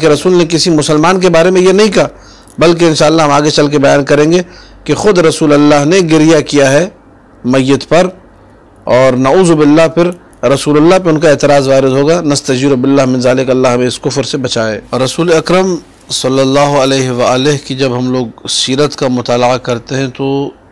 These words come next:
گریہ کے کئی واقعات ہمارے سامنے آتے ہیں، اور ان واقعات میں سے ایک مسلم الثبوت واقعہ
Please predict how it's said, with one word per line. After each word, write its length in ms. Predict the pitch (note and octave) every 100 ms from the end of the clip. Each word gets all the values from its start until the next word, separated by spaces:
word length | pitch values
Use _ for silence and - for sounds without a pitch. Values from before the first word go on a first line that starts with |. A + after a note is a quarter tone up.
| -
گریہ 580 | A2 A2 A#2+ B2 C#3+ B2+
کے 420 | C3+ C3+ C3+ C3+ - _ - - - - _ -
کئی 280 | C#3+ E3 D#3+
واقعات 540 | C3+ A#2+ B2+ C3 B2
ہمارے 260 | A2+ A#2 A#2
سامنے 340 | A2 A2 A2
آتے 260 | G#2 G#2 A2+
ہیں، 60 | - _ _ - _ _ - _ _ _ -
اور 400 | A2+ A#2+ A#2+ A2+ - -
ان 160 | C#3 C3
واقعات 500 | B2+ A#2+ B2 C#3 C#3
میں 140 | C#3
سے 180 | - C#3
ایک 100 | B2+ - - - -
مسلم 760 | A#2+ B2 B2 - C#3+ C#3 C3+ C3+
الثبوت 540 | - - C3 E3+ D#3+
واقعہ 440 | B2+ A#2+ B2+ C3